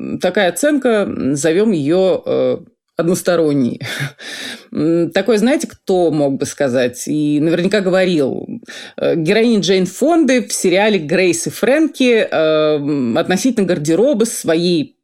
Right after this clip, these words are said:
поначалу вынужденной соседки Фрэнки, да, в пляжном домике девушки вынуждены были поселиться вместе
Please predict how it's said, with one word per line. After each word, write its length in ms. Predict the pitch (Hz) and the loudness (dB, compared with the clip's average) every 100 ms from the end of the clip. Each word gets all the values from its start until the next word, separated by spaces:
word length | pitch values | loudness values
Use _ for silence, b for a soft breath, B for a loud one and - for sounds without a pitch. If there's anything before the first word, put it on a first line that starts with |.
| _ _ - | _ _ -6
поначалу 440 | 170 175 170 151 | -2 0 0 0
вынужденной 720 | 131 135 285 320 247 233 233 | 0 0 2 2 2 2 2
соседки 520 | 226 - - 220 220 196 | 0 -2 0 -2 -2 -6
Фрэнки, 560 | - 180 156 123 - | -2 0 0 -2 -6
да, 400 | 123 180 214 202 | -4 0 2 0
в 260 | 175 - - | -4 -16 -4
пляжном 480 | 160 165 160 147 147 | 0 0 0 -2 0
домике 440 | 175 151 131 - | 0 0 -2 -4
девушки 560 | 131 151 151 127 - 127 | -4 0 0 0 -6 -8
вынуждены 680 | 131 151 170 139 117 139 127 | -4 -2 0 0 -2 -2 0
были 200 | 127 120 | -2 -2
поселиться 600 | - - 196 320 370 311 | -4 -2 2 2 2 0
вместе 560 | 277 277 262 - 220 | 2 2 2 0 -2